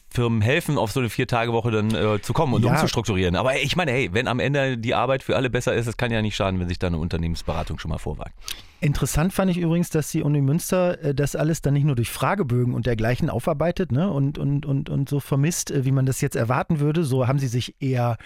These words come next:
Speaker 2: belasteter gefühlt, eher
Speaker 1: Mhm.
Speaker 2: weniger belastet, aber in der Skala von eins bis sechs und so weiter. Also machen die auch alles, aber einige der Mitarbeitenden werden regelrecht vermessen und bekommen einen Tracker,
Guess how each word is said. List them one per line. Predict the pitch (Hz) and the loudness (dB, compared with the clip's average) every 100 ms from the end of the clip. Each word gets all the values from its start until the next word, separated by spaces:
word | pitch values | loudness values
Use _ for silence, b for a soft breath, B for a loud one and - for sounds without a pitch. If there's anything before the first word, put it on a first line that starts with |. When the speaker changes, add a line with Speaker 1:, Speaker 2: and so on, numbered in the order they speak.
| B B | B B
Speaker 2:
belasteter | - 139 170 - - 160 | 0 0 0 -2 -4 -4
gefühlt, | 156 - 165 120 | -4 -2 -2 2
eher | 120 | 2
Speaker 1:
Mhm. | 123 | 4
Speaker 2:
weniger | 160 185 165 | 2 2 2
belastet, | 143 147 143 | 2 0 0
aber | 123 | 0
in | |
der | 120 | 0
Skala | - 139 | 2 0
von | 143 143 | 0 -2
eins | 131 | -2
bis | 123 | -2
sechs | 151 | 0
und | |
so | 151 | 0
weiter. | 151 156 | 0 0
Also | 113 | 0
machen | 113 123 | 0 0
die | 117 | 0
auch | 151 | 0
alles, | - 185 185 | 0 0 0
aber | 180 - B B B B | 0 0 B B B B
einige | - 214 247 151 135 | 0 2 2 2 0
der | 123 | 0
Mitarbeitenden | 127 156 123 113 - 120 139 185 | 0 0 0 0 0 0 0 -2
werden | - 135 151 | -2 0 2
regelrecht | 139 165 151 139 | 2 2 0 0
vermessen | - 131 131 - 147 151 | 0 2 2 2 0 0
und | - 135 - | 0 -2 -2
bekommen | 131 - 208 175 | -6 0 2 2
einen | 131 - | 0 -2
Tracker, | - 202 - 87 | -2 0 -2 -4